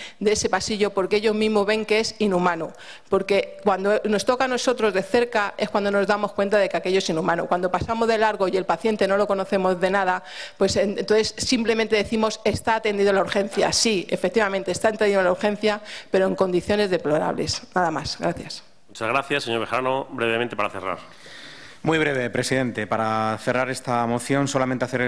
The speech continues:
Speaker 3: referencia a tres cuestiones que creo que es importante. En primer lugar, no se trata, señor Juárez, de alarmar. Y además estamos hablando, eh, estamos en una ciudad donde, cuando hablamos de sanidad, los vecinos y vecinas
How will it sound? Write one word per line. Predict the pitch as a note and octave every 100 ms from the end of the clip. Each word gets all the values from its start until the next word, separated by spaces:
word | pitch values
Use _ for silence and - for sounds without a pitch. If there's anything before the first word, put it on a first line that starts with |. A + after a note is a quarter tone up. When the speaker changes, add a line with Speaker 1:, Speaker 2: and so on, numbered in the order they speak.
| A#2
Speaker 3:
referencia | A#2 A2 A#2+ A#2 A2
a |
tres | A2+
cuestiones | - A#2+ B2 A#2+
que | -
creo | G#2+ G#2
que |
es | G2+
importante. | G#2 G2 G2 B2+
En | C3
primer | G2+ G2+
lugar, | G#2 A2+
no | G#2+ A2
se | A2+
trata, | A2 G#2+ A2 G#2+ -
señor | - G#2 G2+
Juárez, | A2+ A2
de | G2+
alarmar. | F#2+ F#2 G2 C3+ F3 - - - - -
Y | - A2
además | A2 B2 C#3
estamos | D3 D3 C#3+
hablando, | C#3+ C#3+ C#3 C#3+
eh, | A#2 A2 G#2+
estamos | - C3+ C3+
en | C#3
una | C3
ciudad | A#2+ A#2 C#3 C#3+ - - - - -
donde, | A#2 A#2+ A#2 A2 A2+ A2 G#2+ G#2+ G#2+ - - -
cuando | A2+ G#2+
hablamos | A#2 C#3+
de | D3+
sanidad, | D3+ C3+ C3 D3 D3 -
los | G#2+ G#2
vecinos | G#2+ B2+ C3
y |
vecinas | C3 A#2+ C3+ C3+ C#3+